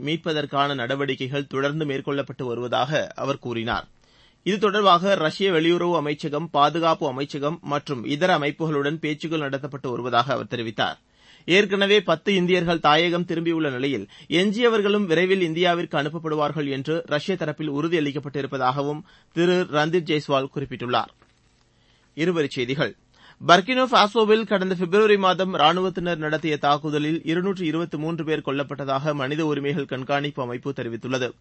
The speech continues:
தில்லி மாநகராட்சிக்கான மேயர் மற்றும் துணை மேயர் தேர்தல் ஒத்திவைக்கப்பட்டுள்ளதாக மாநகராட்சி செயலாளர் அறிவித்துள்ளார். மக்களவைத் தேர்தலையொட்டி தேசியவாத காங்கிரஸ், சிவசேனா ஆகிய கட்சிகள் தேர்தல் அறிக்கையை வெளியிட்டுள்ளன.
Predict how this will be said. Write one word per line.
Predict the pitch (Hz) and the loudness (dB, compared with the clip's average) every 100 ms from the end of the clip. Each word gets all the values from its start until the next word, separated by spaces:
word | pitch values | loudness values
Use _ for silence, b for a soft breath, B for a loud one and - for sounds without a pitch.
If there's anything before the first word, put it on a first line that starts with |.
| _ b b b b | _ b b b b
தில்லி | 147 226 262 | 6 6 6
மாநகராட்சிக்கான | 240 202 220 220 214 202 214 208 185 196 | 6 6 6 6 6 4 0 0 2 2
மேயர் | 180 175 202 214 | 2 4 6 6
மற்றும் | 185 180 190 185 | 4 0 -4 -6
துணை | 170 180 | -2 -2
மேயர் | 196 185 185 170 | 0 2 0 2
தேர்தல் | 160 160 165 165 | 0 2 0 0
ஒத்திவைக்கப்பட்டுள்ளதாக | 139 185 165 165 156 147 147 139 143 165 | -2 -2 -2 -4 -8 -6 -2 0 0 0
மாநகராட்சி | 143 147 160 160 151 - 151 | -2 0 0 0 -2 -4 -6
செயலாளர் | 143 135 131 120 110 | -4 0 2 0 -2
அறிவித்துள்ளார். | 139 131 123 135 131 110 _ b b b b | -4 -4 -4 -2 0 -2 _ b b b b
மக்களவைத் | 165 196 254 247 247 | 0 2 4 2 2
தேர்தலையொட்டி | 214 220 214 202 180 214 | 2 2 2 2 0 0
தேசியவாத | 175 185 202 208 202 196 | 2 2 2 2 2 2
காங்கிரஸ், | 190 170 175 180 180 | 0 0 2 0 0
சிவசேனா | 175 180 185 185 180 | -4 -4 -2 0 2
ஆகிய | 170 180 151 | 2 0 0
கட்சிகள் | 151 143 156 165 | -2 -4 -2 -2
தேர்தல் | 165 160 165 170 | 0 -2 0 0
அறிக்கையை | 139 143 151 131 | 0 0 -2 -2
வெளியிட்டுள்ளன. | 113 127 131 123 131 | -2 -2 -2 -4 -4